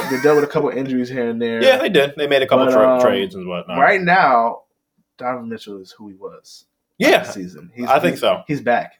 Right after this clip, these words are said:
Speaker 1: He's back, and he's been playing really
Speaker 2: He had a
Speaker 1: well.
Speaker 2: good couple games. I think he dropped
Speaker 1: And,
Speaker 2: thirty-six
Speaker 1: yeah,
Speaker 2: I forgot
Speaker 1: and they
Speaker 2: to.
Speaker 1: live in, they live in, they're gonna live and die with him.
Speaker 2: They're, I, I didn't know this, but I looked it up today. They're the seventh seed.
Speaker 1: Yeah, they
Speaker 2: The
Speaker 1: are.
Speaker 2: West is weird.
Speaker 1: The West is weird. Let me tell you.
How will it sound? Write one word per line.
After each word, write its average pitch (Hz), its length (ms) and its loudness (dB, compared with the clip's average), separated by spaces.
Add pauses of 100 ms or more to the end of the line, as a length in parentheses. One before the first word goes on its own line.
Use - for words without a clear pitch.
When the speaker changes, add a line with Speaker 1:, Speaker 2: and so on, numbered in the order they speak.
(140)
Speaker 1:
He's 135 160 -14
back, 120 320 -2
and 104 100 -16
he's 120 100 -10
been 107 120 -18
playing 107 200 -12
really 107 140 -8
Speaker 2:
He 135 40 0
had 131 100 6
a - 20 0
Speaker 1:
well. 117 120 2
Speaker 2:
good - 40 -6
couple - 180 0
games. 90 140 -6
I 113 60 -4
think 123 160 -8
he 117 60 -6
dropped 107 160 0
Speaker 1:
And, - 40 -8
Speaker 2:
thirty-six 92 420 -2
Speaker 1:
yeah, 147 80 0
Speaker 2:
I 151 60 4
forgot 90 260 -4
Speaker 1:
and 151 120 -2
they 180 60 0
Speaker 2:
to. - 40 -2
Speaker 1:
live 226 140 4
in, 190 180 -2
they 165 140 -2
live 185 200 -4
in, 175 140 -6
they're 165 160 0
gonna 170 160 -2
live 147 160 -4
and 139 100 -8
die 110 260 -4
with - 160 -16
him. 90 180 -20 (220)
Speaker 2:
They're, 113 200 2
I, 101 300 -2
I - 20 2
didn't 113 160 -2
know 123 180 0
this, 95 140 -8
but 92 140 -6
I - 20 0
looked 95 200 -6
it 101 40 -8
up 98 120 -6
today. 98 260 -8
They're 90 160 -8
the 90 80 -16
seventh 98 300 -10
seed. - 240 -20 (120)
Speaker 1:
Yeah, - 240 -18
they 127 60 -8
Speaker 2:
The 127 60 2
Speaker 1:
are. 123 40 6
Speaker 2:
West 180 240 2
is 104 140 -6
weird. 85 400 -12 (180)
Speaker 1:
The 92 60 -14
West 151 240 -2
is - 120 -20
weird. 98 280 -10
Let 95 220 -18
me 107 120 -20
tell 98 160 -6
you. 95 240 -10